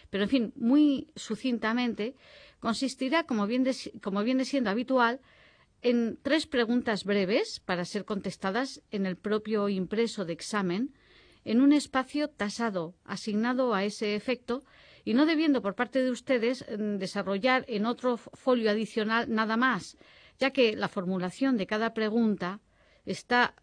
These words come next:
mm, calculada para ser contestada, mm, con precisión en dicho espacio. Tanto en la primera prueba personal de enero como en la de mayo,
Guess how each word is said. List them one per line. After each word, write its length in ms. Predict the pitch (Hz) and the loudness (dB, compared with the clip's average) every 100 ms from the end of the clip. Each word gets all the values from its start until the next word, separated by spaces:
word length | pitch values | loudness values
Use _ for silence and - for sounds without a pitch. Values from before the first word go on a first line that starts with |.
| _ | _
mm, 180 | 202 175 - | -6 -6 -4
calculada 760 | 156 151 170 202 247 220 233 | -4 -2 2 6 6 4 0
para 180 | 202 185 | -2 -2
ser 160 | 226 214 | -4 -4
contestada, 800 | 226 196 190 - 214 208 240 - _ _ _ _ | -4 -2 -6 -2 -2 0 -2 -4 _ _ _ _
mm, 360 | 196 180 170 170 - | -4 -2 -2 -2 -4
con 220 | 226 208 | -2 -2
precisión 760 | 202 208 160 - 202 196 208 - _ _ _ _ | -2 -2 -4 -2 0 0 -2 -8 _ _ _ _
en 360 | - 226 226 202 | -2 0 0 -4
dicho 300 | 180 - 190 | -6 -6 -8
espacio. 560 | 165 - 147 - 143 _ _ _ _ _ _ _ _ _ _ _ - | -8 -10 -14 -16 -20 _ _ _ _ _ _ _ _ _ _ _ -2
Tanto 240 | 233 233 | 0 0
en 60 | 220 | -2
la 100 | 214 | 0
primera 420 | 226 277 330 339 | 4 4 4 0
prueba 400 | 294 294 262 233 | 0 0 0 -2
personal 640 | 226 - 208 233 226 196 - | -6 -4 -2 0 0 -2 -6
de 260 | 196 185 | -4 -2
enero 420 | 180 240 190 156 185 _ _ _ - | 0 0 0 -4 -6 _ _ _ -6
como 280 | 196 175 | -4 -2
en 40 | 160 | -2
la 120 | 165 | -2
de 100 | 170 | 0
mayo, 440 | 220 247 185 214 | 0 0 -2 -6